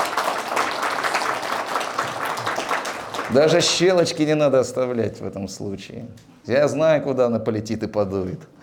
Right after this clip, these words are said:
Через год она подумает. Там уже думать некому будет через год. А так вот,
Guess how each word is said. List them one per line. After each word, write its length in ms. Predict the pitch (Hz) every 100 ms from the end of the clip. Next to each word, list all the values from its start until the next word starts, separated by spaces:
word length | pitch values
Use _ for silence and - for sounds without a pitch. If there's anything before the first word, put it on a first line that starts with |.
| - - - - -
Через 380 | - 113 110 104
год 280 | 98 120 110
она 180 | 104 95
подумает. 760 | 127 117 107 110 104 95 95 104 98 - 170
Там 140 | 143
уже 140 | 151 160
думать 360 | 196 202 185
некому 340 | 170 131 127 123
будет 240 | 107 101
через 280 | - 113 117
год. 280 | 101 98 - - - - - - - - -
А 140 | - 104
так 320 | 139 175 -
вот, 300 | 117 131